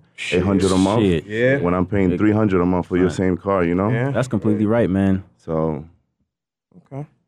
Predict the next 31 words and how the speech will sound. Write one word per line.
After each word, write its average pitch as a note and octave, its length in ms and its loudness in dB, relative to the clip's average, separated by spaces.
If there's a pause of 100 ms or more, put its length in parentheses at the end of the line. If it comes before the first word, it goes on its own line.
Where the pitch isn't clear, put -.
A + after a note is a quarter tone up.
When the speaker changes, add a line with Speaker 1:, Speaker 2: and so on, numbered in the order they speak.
(140)
Speaker 3:
Fine. D#2+ 160 -8
Speaker 2:
credit G2 200 0
is - 100 -2
Speaker 1:
Oh. - 40 -18
Speaker 2:
power. F2+ 380 -2 (120)
Speaker 3:
That's, - 240 -20
that's F#2 160 -20
exactly F2+ 400 -8
what F2 240 -8
M F#2+ 160 -8
C - 120 -18
was E2+ 80 -18
talking F2+ 280 -12
about, D#2+ 160 -16
man. E2+ 300 -14 (1040)
Speaker 1:
Nah, A2+ 80 -4
definitely. A#2+ 360 -4 (220)
Speaker 3:
Don't C#3 260 2
Speaker 1:
Um, B2+ 60 4
Speaker 3:
invest G2+ 260 -2
in F2 120 -12
the E2+ 60 -14
liabilities. F#2 640 -14 (520)
Speaker 1:
um, A#2 600 -2 (120)
Speaker 3:
<laughs> - 1160 -20
Speaker 1:
you F3+ 180 2
own E3 100 2
other E3+ 160 0
businesses B2+ 440 -4
too, A#2+ 180 -6
right? B2+ 200 -2